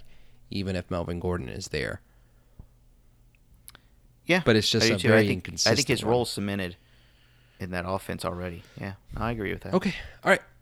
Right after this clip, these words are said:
Speaker 2: All right.
Speaker 1: Let's
Speaker 2: Wide receivers.
Speaker 1: do wide receivers. Um, I wanted to do the transition, but you didn't let me. Can you let me
Speaker 2: So
Speaker 1: do my job?
Speaker 2: Yeah,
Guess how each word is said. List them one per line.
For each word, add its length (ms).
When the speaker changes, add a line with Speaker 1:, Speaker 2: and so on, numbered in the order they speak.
Speaker 2:
All 80
right. 100
Speaker 1:
Let's 300
Speaker 2:
Wide 180
receivers. 300
Speaker 1:
do 240
wide 480
receivers. 1080
Um, 280
I 120
wanted 320
to 60
do 280
the 80
transition, 560
but 100
you 100
didn't 180
let 160
me. 160
Can 140
you 140
let 240
me 100
Speaker 2:
So 60
Speaker 1:
do 80
my 120
job? 300
Speaker 2:
Yeah, 140